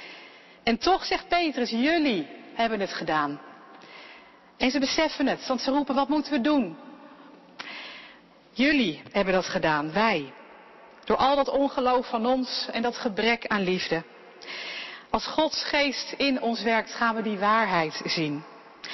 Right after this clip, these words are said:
Van Jezus die voor ons is gestorven en opgestaan. Die ons wil vergeven en nieuw leven wil geven.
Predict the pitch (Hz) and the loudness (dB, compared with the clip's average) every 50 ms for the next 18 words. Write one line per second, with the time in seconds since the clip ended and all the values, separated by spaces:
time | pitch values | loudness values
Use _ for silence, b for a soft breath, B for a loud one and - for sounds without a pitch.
0 | B B B B B B B - 226 214 214 233 247 269 285 262 - 262 - - | B B B B B B B -2 0 2 4 4 4 4 2 0 -4 -4 -2 -2
1 | 277 240 262 254 262 269 269 247 - - 233 - - 214 - - - - 262 240 | -2 0 2 2 2 2 2 0 -2 -4 -4 -4 -4 -6 -6 -4 -2 2 4 4
2 | 233 233 226 - 240 - 202 208 - 208 214 - - 196 - 160 - 180 170 160 | 4 4 2 2 0 0 0 2 2 0 0 0 -4 -6 -6 -6 -4 -6 -6 -6
3 | 151 156 - B B B B B B B B B B B B B - - - 226 | -8 -12 -16 B B B B B B B B B B B B B -8 -4 0 4
4 | 254 254 277 254 - 277 277 262 - 269 - - - 269 247 247 226 190 - 170 | 4 4 4 4 4 2 2 2 0 -2 0 2 4 4 4 4 2 0 -2 -4
5 | 156 160 - - - - - - - 208 214 220 220 226 233 233 226 214 214 214 | -4 -4 -6 -12 -16 -18 -18 -10 -6 -4 -2 0 0 2 2 2 2 2 2 2
6 | 220 220 202 175 - 151 143 - - - 165 160 160 - 160 147 143 143 - 139 | 2 0 0 -2 -2 -4 -4 -4 -2 0 0 0 0 0 0 0 0 -2 -4 -6
7 | 135 | -10